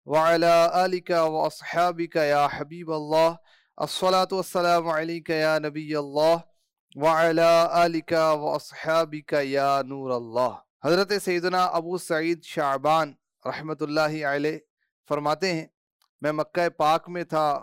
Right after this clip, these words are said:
اور سخت بیمار ہو گیا، یہاں تک کہ موت کے قریب پہنچ گیا۔ میں نے ایک قصیدہ لکھا تھا جس میں نبی کریم صلی اللہ علیہ وسلم کی نعت لکھی تھی، پیارے آقا علیہ الصلوۃ والسلام کی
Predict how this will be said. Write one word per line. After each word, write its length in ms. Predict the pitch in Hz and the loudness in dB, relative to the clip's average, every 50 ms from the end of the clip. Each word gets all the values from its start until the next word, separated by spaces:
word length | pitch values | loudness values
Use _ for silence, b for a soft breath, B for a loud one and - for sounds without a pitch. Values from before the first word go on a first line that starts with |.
| - _ _ | -10 _ _
اور 280 | - 135 135 143 139 131 | -10 -8 -6 -6 -6 -8
سخت 440 | 123 - - - 202 190 - - | -10 -10 -4 -2 -2 -2 -2 -4
بیمار 420 | 185 165 165 151 151 151 151 151 139 | -4 -2 -2 -2 0 0 0 0 -2
ہو 220 | 127 123 123 117 | -4 -8 -10 -8
گیا، 200 | 117 120 113 113 - _ _ - | -6 -6 -6 -6 -8 _ _ -12
یہاں 260 | 131 147 151 165 175 | -8 -4 -2 0 -2
تک 340 | 175 - 175 170 165 _ _ | -2 -2 -4 -6 -6 _ _
کہ 140 | - 196 190 | -4 -4 -4
موت 480 | 180 170 156 156 156 165 175 190 185 - | -4 -4 -4 -2 0 0 0 0 -2 -4
کے 160 | - 196 196 | -4 -6 -6
قریب 380 | - - - 185 180 214 202 - - | -4 -4 -4 -2 -2 -2 -4 -6 -6
پہنچ 280 | 165 143 143 131 117 117 | -6 -6 -6 -6 -10 -10
گیا۔ 160 | 117 110 - - _ _ _ _ _ _ _ _ _ _ _ _ _ _ _ _ - | -12 -12 -12 -14 _ _ _ _ _ _ _ _ _ _ _ _ _ _ _ _ -8
میں 200 | 143 165 170 180 | -4 -2 -2 -2
نے 280 | 190 196 196 185 180 - _ _ _ _ - | -2 -2 -2 -4 -6 -8 _ _ _ _ -6
ایک 200 | 180 190 - - | -6 -6 -4 -4
قصیدہ 520 | 202 185 - - - 180 185 196 214 208 | -4 -4 -4 -6 -12 -8 -2 0 0 2
لکھا 360 | 190 165 160 - - 165 156 | 2 -2 -4 -4 -4 -4 -2
تھا 200 | 151 - 147 151 - _ _ _ _ _ - | -2 -2 -6 -6 -8 _ _ _ _ _ -10
جس 240 | 135 151 147 - | -10 -10 -10 -8
میں 220 | 156 160 165 160 156 | -8 -8 -6 -6 -6
نبی 320 | 151 151 147 160 160 160 | -6 -6 -4 -4 -4 -4
کریم 340 | - - 156 151 156 160 160 | -4 -4 -6 -6 -6 -8 -8
صلی 280 | - - 156 143 143 147 | -8 -8 -10 -8 -6 -8
اللہ 580 | 143 143 143 143 147 147 147 143 143 135 135 | -8 -6 -4 -2 -2 -2 -2 -2 -4 -6 -4
علیہ 280 | 143 143 147 139 147 147 | -4 -6 -6 -8 -8 -10
وسلم 540 | 139 147 139 - - 143 139 147 151 151 139 | -10 -12 -12 -10 -12 -10 -8 -8 -8 -8 -10
کی 180 | _ 160 160 | _ -10 -10
نعت 420 | 147 139 135 135 143 156 156 - 151 | -10 -8 -4 -2 -2 -2 -2 -4 -8
لکھی 340 | 127 127 - - 131 127 | -16 -16 -16 -14 -16 -16
تھی، 180 | 113 - 120 - _ _ _ _ _ _ _ - | -16 -16 -20 -20 _ _ _ _ _ _ _ -6
پیارے 220 | 143 147 147 147 | -2 -2 0 0
آقا 260 | 147 143 143 - 151 147 | 0 -2 -2 -4 -4 -6
علیہ 120 | 143 143 | -6 -6
الصلوۃ 380 | 131 - 143 139 135 - 151 147 | -10 -6 -6 -6 -6 -6 -10 -12
والسلام 560 | 143 - - 147 139 139 139 139 143 143 143 | -12 -10 -6 -6 -4 -2 -2 -2 -4 -6 -10
کی 340 | _ - 151 151 147 147 | _ -16 -14 -14 -14 -14